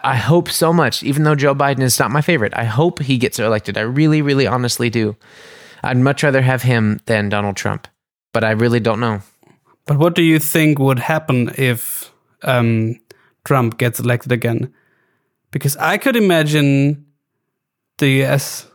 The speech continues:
Speaker 2: could see a civil war during a second legislature.
Speaker 1: You know, I've,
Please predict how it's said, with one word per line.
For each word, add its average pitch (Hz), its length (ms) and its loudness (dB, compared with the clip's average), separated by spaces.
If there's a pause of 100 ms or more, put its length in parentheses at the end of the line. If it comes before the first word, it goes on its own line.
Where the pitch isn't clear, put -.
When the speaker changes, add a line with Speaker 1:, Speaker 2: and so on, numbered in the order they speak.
(280)
Speaker 2:
could 156 240 2
see 131 580 -2
a 139 80 0
civil 151 400 2
war 120 480 2 (1400)
during 123 460 0
a 123 120 0
second 123 840 -2 (800)
legislature. 123 720 -2 (1800)
Speaker 1:
You 131 160 4
know, 175 160 4
I've, - 520 -2